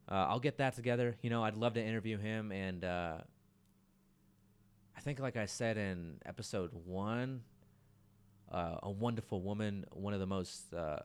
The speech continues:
one of the funniest people that I've ever just known, uh, Andrea. You know, as soon as, uh, both of our schedules can meet up and I can get you on the podcast, I would love to just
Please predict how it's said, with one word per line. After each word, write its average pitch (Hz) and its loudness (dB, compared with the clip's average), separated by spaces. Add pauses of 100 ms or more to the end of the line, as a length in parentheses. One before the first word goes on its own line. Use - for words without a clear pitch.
(160)
one 143 -4
of 175 2
the 123 0
funniest 135 2
people 117 0
that 107 4
I've 98 4
ever 92 2
just 87 -6
known, 87 -2 (220)
uh, - -4
Andrea. 98 2 (800)
You 98 0
know, 92 2
as 92 -6
soon 120 -2
as, 110 0
uh, 95 4
both 107 -2
of 104 -6
our 95 2
schedules 110 2 (560)
can 107 4
meet 110 6
up 110 6 (140)
and 104 4
I 101 6
can 101 -2
get 113 4
you 107 6
on 107 6
the 98 4
podcast, 98 4
I 104 2
would 95 2
love 101 2
to 98 -4
just 90 -4